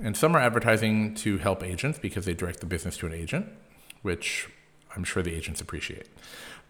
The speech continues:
But I think you'll be surprised at how many companies there are that sell insurance online, whether it's car insurance, which is probably the most prevalent, homeowners insurance, general liability, E and O.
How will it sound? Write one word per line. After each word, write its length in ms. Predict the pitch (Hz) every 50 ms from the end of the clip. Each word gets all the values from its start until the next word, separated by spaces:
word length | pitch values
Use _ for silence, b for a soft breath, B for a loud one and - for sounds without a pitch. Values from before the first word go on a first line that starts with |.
| - -
But 580 | - 104 92 82 82 80 - - - - - - - - - -
I 80 | 120
think 160 | 120 233 254 262
you'll 100 | 294 247
be 80 | 220
surprised 640 | 190 - - - - - 131 - - 139 139 - -
at 180 | 95 - - -
how 240 | - - - 135
many 380 | 139 160 151 135 120 104 - - - - - - - _ _ 208 185 127 107 - - - - _ _ - - -
companies 540 | - - - 170 180 - 196 170 135 110
there 100 | 120 110
are 160 | 92 104 101 95
that 120 | 101 95
sell 180 | - - 123 120
insurance 320 | 110 110 - 110 104 -
online, 640 | - 101 98 95 101 113 127 110 87 85 90 107 B B B B B B -
whether 180 | 117 104 104
it's 80 | 87 -
car 320 | - - - 107 104 104
insurance, 580 | 104 104 101 - 110 101 101 101 98 - - -
which 160 | - 90 -
is 120 | - 82 -
probably 440 | - - 107 101 98 95 92 95
the 120 | 92 85 87
most 320 | 90 92 98 98 95 -
prevalent, 560 | - - 101 92 98 95 95 95 92 - - B B B B B B B B B B B B B B B B B - -
homeowners 420 | - 120 117 113 110 110 107 107 107
insurance, 540 | 101 - - 110 104 104 104 101 101 -
general 340 | - - - 107 107 107 107
liability, 680 | 107 104 101 101 107 104 101 101 98 101 101 98 101 - -
E 160 | 113 110 110
and 160 | 107 104 101
O. 420 | 104 101 101 101 101 101 101 98